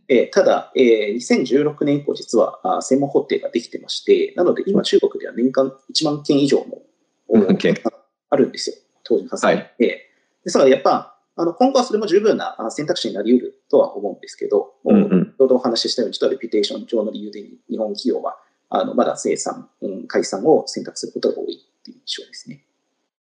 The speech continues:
Speaker 2: なるほど、なるほど。だから、まあ、さい-、あの、破産っていうのは、まあ、その検討の素地には今後残-、
Speaker 1: はい。
Speaker 2: 乗ってうるのかな、乗ってくり-、きうるのかなと思いますけれども、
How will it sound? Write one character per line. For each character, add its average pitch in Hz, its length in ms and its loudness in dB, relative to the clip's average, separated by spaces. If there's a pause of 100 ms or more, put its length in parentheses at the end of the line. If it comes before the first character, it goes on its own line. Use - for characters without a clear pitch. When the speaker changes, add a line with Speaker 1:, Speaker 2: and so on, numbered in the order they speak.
(220)
Speaker 2:
な 104 140 4
る 87 60 -4
ほ - 60 -6
ど、 - 120 -14 (160)
な 85 100 -8
る - 80 -8
ほ - 120 -16
ど。 - 100 -20
だ - 140 -2
か 117 100 2
ら、 95 240 6
ま 101 180 4
あ、 90 60 2
さ 131 160 2
い-、 127 100 4
あ 120 100 0
の、 92 580 2
破 107 120 -4
産 131 240 2
っ 127 60 -2
て 147 80 6
い 151 60 8
う 131 40 6
の 98 160 6
は、 92 340 2
ま 104 180 4
あ、 87 40 -4
そ 92 120 2
の 90 80 2
検 107 440 2
討 107 240 6
の 104 380 2 (180)
素 139 140 4
地 123 100 8
に 92 100 6
は 76 120 4
今 95 260 6
後 92 320 4
残-、 98 240 2
Speaker 1:
は - 120 2
い。 - 60 -10
Speaker 2:
乗 101 220 4
っ 98 80 -6
て 113 480 6
う 135 100 8
る 117 120 6
の 95 100 6
か 87 140 2
な、 90 100 2
乗 95 160 2
っ - 40 -4
て - 100 -2
く 127 100 4
り-、 110 200 6
き 120 140 4
う 120 80 8
る 110 80 8
の 92 140 4
か 87 120 2
な 95 180 4
と 87 100 4
思 82 180 2
い 85 40 6
ま 82 140 2
す - 100 -4
け - 100 2
れ - 60 0
ど 110 80 4
も、 117 260 4